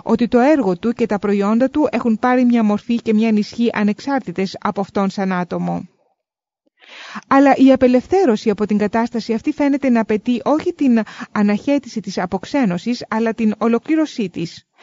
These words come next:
Όχι την ενεργοποίηση, για δεύτερη φορά, της αποθυμένης μα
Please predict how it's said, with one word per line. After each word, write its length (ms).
Όχι 280
την 260
ενεργοποίηση, 1160
για 220
δεύτερη 340
φορά, 400
της 340
αποθυμένης 760
μα 160